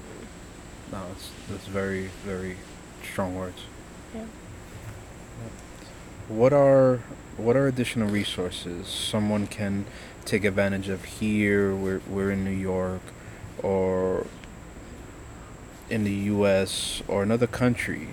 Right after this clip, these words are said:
Speaker 1: that they can mirror and discover that they're, you know, that they're, wherever they are, what it has to offer to help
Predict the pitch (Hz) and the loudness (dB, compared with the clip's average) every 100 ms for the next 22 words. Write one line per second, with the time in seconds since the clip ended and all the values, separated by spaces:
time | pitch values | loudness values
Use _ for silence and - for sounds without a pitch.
0 | - 98 92 101 - 101 95 101 110 104 | -4 -2 0 0 -2 -2 0 4 6 6
1 | 95 95 92 - - 101 98 95 92 92 | 4 0 -4 -4 2 2 4 2 2 -2
2 | - - - - - - 95 - - 98 | -8 -16 -16 -16 -6 2 2 0 -2 2
3 | 95 95 95 92 - - - - 107 104 | 2 2 2 2 0 -4 -14 -12 -4 0
4 | 95 90 104 - 117 110 - - - - | 0 0 -2 4 6 6 4 -6 -10 -10
5 | - - - - - 110 110 120 123 117 | -12 -12 -12 -14 -12 0 8 8 8 8
6 | 110 104 - 101 - - 101 101 104 101 | 8 8 6 2 -6 -8 -4 0 2 2
7 | 104 98 - - 101 - 98 92 92 - | 0 0 -2 2 4 4 -2 -2 -2 -10
8 | - - - 107 - 104 98 | -14 -14 -4 -4 0 2 2